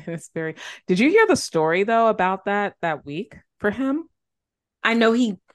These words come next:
Speaker 2: got lost going to the, he needed it, uh, he needed someone that show him where the locker room was.
Speaker 1: Y-, yeah, I'm, I'm sure. But real quick, I was, I watched, like, a, an interview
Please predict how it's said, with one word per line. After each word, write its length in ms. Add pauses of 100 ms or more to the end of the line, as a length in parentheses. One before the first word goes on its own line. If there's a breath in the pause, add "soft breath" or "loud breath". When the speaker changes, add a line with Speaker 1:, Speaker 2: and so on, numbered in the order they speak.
(100)
Speaker 2:
got 220
lost 320
going 220
to 80
the, 100
he 80
needed 300
it, 240
uh, 80
he 160
needed 240
someone 240
that 220
show 200
him 80
where 80
the 80
locker 380
room 180
was. 400 (340)
Speaker 1:
Y-, 140 (100)
yeah, 420
I'm, 240
I'm 80
sure. 180
But 320
real 240
quick, 500
I 140
was, 240
I 100
watched, 400
like, 220
a, 320
an 140
interview 420